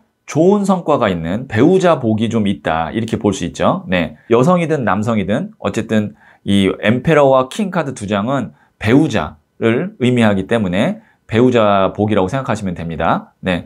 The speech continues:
근데 특히 만약에 여성분이라면, 어, 여기에 있는 세 장 다 가장이기 때문에 남편 복이라고 볼 수 있고, 그러면 남편분께서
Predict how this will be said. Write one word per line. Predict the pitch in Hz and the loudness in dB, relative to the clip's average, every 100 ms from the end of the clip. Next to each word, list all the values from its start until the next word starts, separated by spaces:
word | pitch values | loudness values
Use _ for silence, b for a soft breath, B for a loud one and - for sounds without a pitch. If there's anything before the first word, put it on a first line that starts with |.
| b b | b b
근데 | 147 190 190 | 2 2 2
특히 | 240 233 247 | -4 -4 0
만약에 | 160 120 120 120 - B _ _ | 2 2 2 0 -2 B _ _
여성분이라면, | 117 139 202 190 135 127 104 95 117 185 220 B B B | 0 4 4 2 0 0 2 2 2 0 -2 B B B
어, | - 95 92 | 0 2 4
여기에 | 110 127 | 4 4
있는 | 120 113 | 2 0
세 | 117 151 | 0 0
장 | 139 117 | 2 2
다 | 117 | -2
가장이기 | - 107 120 120 107 95 | -2 0 0 2 0 0
때문에 | 92 85 95 151 214 B - | -4 -4 -2 -2 -4 B -6
남편 | 90 117 117 175 160 | -2 -2 0 0 2
복이라고 | 135 120 107 92 87 | 2 4 4 2 2
볼 | 95 | -2
수 | 95 | 0
있고, | 90 - 156 220 B B | -4 0 -2 -2 B B
그러면 | B 110 107 104 | B 2 2 2
남편분께서 | 90 98 139 127 113 110 - 101 151 196 214 | 0 0 0 0 0 0 0 0 2 2 0